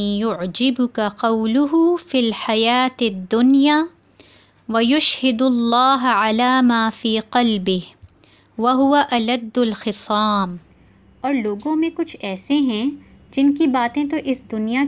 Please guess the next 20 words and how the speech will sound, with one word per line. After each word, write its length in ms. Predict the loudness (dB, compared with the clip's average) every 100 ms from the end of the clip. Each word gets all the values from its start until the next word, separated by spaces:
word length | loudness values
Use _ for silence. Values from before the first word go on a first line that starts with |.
| -2
کی 100 | -4
زندگی 480 | -4 -6 -6 -2
میں 160 | 0 0 -2
تمہیں 260 | -4 -2
بڑی 460 | -2 -2 -4 -2 2
میٹھی 420 | 2 0 -2 0
معلوم 400 | 2 2 -2 -4
ہوتی 300 | -6 -8 -8
ہیں، 280 | -6 -6 -8 -14 -20 -20 -20 -20 -20 -8
اور 140 | -4
جو 280 | -2 -2 -2
اس 140 | -6
کے 280 | -6 -2 0 -2 -6
دل 200 | -4 -2
میں 260 | 0 2 2
ہے 180 | 0 -2 -6 -20 -10
وہ 80 | -8 -6
اس 200 | -8 -6
پر 160 | -6 -4
اللہ 320 | -6 -4 -4